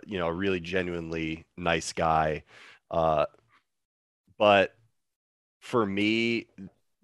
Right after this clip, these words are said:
the Snitker story, like, baseball lifer, he's been in the Braves organization, uh, he worked his way up to being the big league manager. You don't see that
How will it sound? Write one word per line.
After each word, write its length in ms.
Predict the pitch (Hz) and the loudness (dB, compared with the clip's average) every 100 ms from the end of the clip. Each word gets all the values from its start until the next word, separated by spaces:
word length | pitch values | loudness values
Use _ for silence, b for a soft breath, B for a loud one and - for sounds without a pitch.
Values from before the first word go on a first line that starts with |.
| 85 | -2
the 180 | 98 90 | 0 2
Snitker 680 | - - 104 104 - 101 | -2 -2 0 0 0 -4
story, 640 | - - 107 90 90 87 82 | -2 -4 -2 2 2 0 0
like, 360 | 85 87 92 | 2 0 -2
baseball 600 | - 92 - - 101 92 | 0 0 -2 -2 0 2
lifer, 560 | 87 85 85 - 87 87 | 2 2 0 -2 -2 -2
he's 140 | 85 | -4
been 220 | - 90 90 | -6 -6 -6
in 140 | 87 | -6
the 60 | 85 | -6
Braves 360 | 87 87 85 | -2 -2 -2
organization, 1120 | 95 87 85 82 87 85 - - 85 82 80 80 - _ _ _ _ | -4 -6 -6 -4 0 0 -2 -2 -2 -4 -6 -10 -16 _ _ _ _
uh, 440 | 90 85 80 76 69 - - | 4 4 6 4 0 -4 -16
he 200 | - 110 | -4 -2
worked 420 | 85 92 90 - | 2 2 2 -2
his 300 | - 95 80 | -4 -2 -2
way 320 | 85 87 87 - | 0 2 2 2
up 280 | 87 85 - - | 2 2 0 -8
to 120 | 92 | -10
being 320 | 80 87 85 | -4 -2 -2
the 80 | 80 | -4
big 240 | 78 85 | -4 -4
league 280 | 82 85 82 - | -2 -4 -4 -12
manager. 800 | 85 82 82 82 76 82 78 73 b b _ _ - | -6 -2 0 0 -4 -4 -4 -6 b b _ _ -4
You 120 | 98 | 2
don't 200 | 110 110 | 2 2
see 320 | - - 107 | -2 -4 0
that 380 | 95 92 87 82 | 4 6 6 2